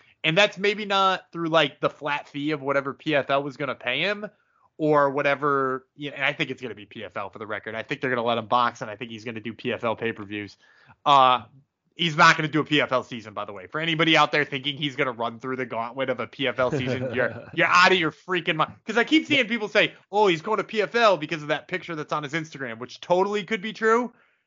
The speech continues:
Speaker 1: But let me tell you something. He is not fighting in a P F L season. You can, you can mark my words on that.
Speaker 2: They
Speaker 1: He's
Speaker 2: can't
Speaker 1: not
Speaker 2: afford that anyway.
Speaker 1: Well, and,
Speaker 2: They'd
Speaker 1: and
Speaker 2: have
Speaker 1: even
Speaker 2: to,
Speaker 1: if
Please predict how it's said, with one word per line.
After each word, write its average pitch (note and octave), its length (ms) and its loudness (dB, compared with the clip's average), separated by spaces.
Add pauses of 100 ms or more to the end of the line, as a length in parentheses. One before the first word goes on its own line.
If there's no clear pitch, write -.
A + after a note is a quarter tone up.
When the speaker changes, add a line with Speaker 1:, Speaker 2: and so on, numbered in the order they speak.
(320)
Speaker 1:
But F#3 100 -2
let G#3 100 4
me G#3+ 60 2
tell G3+ 140 4
you F3+ 60 4
something. D3 200 -4 (140)
He G#3+ 240 -6
is F3+ 160 2
not D3+ 560 2
fighting E3 340 2
in D3+ 120 0
a C3 40 -2
P C#3+ 160 -2
F B2+ 140 0
L B2+ 140 0
season. G2+ 420 -14
You B2 100 -8
can, B2+ 320 -8
you D3+ 100 -6
can C3 240 -8
mark D3+ 380 4
my E3 140 4
words C3+ 240 -2
on A#2+ 100 -6
that. A2 80 -10
Speaker 2:
They A#2+ 80 0
Speaker 1:
He's C3 60 -2
Speaker 2:
can't D#3+ 160 0
Speaker 1:
not C3+ 140 4
Speaker 2:
afford F3 200 6
that A2 180 -4
anyway. A#2 380 -4 (500)
Speaker 1:
Well, D#4 120 6
and, D4 160 -4
Speaker 2:
They'd B3+ 100 -4
Speaker 1:
and D4 80 2
Speaker 2:
have D4+ 80 2
Speaker 1:
even D#4+ 140 -2
Speaker 2:
to, F4 60 -4
Speaker 1:
if B3+ 100 -6